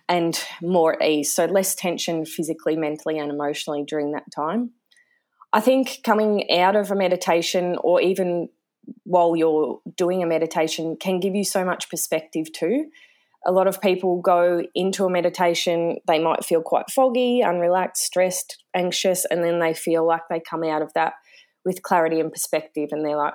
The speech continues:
"Phew, okay, I was," they can see how much, I guess, they were caught on autopilot and just reliving through old patterns of behaviour and habitual ways of being. I know personally, and I've spoken to lots of people too about this, is that they come out of meditation feeling much more creative.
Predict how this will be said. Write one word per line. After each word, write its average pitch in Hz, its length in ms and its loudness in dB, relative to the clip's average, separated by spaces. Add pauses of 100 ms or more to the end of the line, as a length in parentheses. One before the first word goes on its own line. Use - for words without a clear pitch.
(160)
"Phew, 165 120 -4 (120)
okay, 147 260 -2
I 147 160 0
was," 147 380 -4 (100)
they 175 100 4
can 170 160 -4
see 170 480 -2 (400)
how 170 160 4
much, 165 340 0
I 156 120 2
guess, 160 240 -2
they 160 100 4
were 151 100 4
caught 160 300 0
on 151 160 0
autopilot 160 920 0
and 170 200 -4
just - 200 -6
reliving 160 580 0
through 156 380 -2 (840)
old 196 200 4
patterns 165 360 -2
of 160 120 -4
behaviour 151 460 -2
and 151 140 -4
habitual 151 480 -4
ways 151 280 0
of 170 200 -8
being. 277 360 -2 (720)
I 214 200 6
know 208 220 4
personally, 190 560 2
and 180 100 2
I've 170 120 0
spoken 185 360 0
to 180 100 -4
lots - 220 -2
of 170 120 -12
people 170 320 -2
too 175 300 0
about 170 280 2
this, 170 200 -2
is 170 140 -4
that 185 180 0
they 170 100 2
come 190 200 -4
out 220 160 0
of 196 80 -6
meditation 170 600 -4
feeling 165 460 -2
much - 260 -4
more 165 160 -2
creative. 175 640 -2